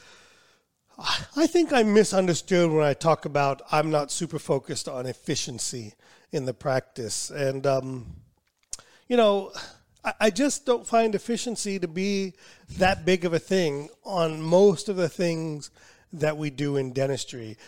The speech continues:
And what I really mean by that is, I'll give you a great example, okay?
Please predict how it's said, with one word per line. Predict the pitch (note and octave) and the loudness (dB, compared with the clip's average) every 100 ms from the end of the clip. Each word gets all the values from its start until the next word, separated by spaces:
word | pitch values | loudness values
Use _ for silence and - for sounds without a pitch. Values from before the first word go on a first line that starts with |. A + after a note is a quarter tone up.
| - - | -20 -6
And | F#3+ D#3+ | -4 0
what | G#3+ | 2
I | A3+ | 2
really | F#3+ F3+ G3 F3+ | 0 0 0 2
mean | E3+ F3+ A3+ G#3+ | 2 2 2 0
by | C#3+ B2+ | -2 -2
that | B2 B2 B2 B2 - | -2 -4 -4 -6 -10
is, | D3 B2+ B2+ - _ _ _ _ _ - | -8 -8 -8 -14 _ _ _ _ _ -2
I'll | F#3+ | 0
give | F#3 G3 | 2 0
you | G3 | 0
a | D#3 | 2
great | D#3 D3 | 2 2
example, | C3 A2+ F#2 A#2+ | -2 -10 -10 -16
okay? | A2+ | -10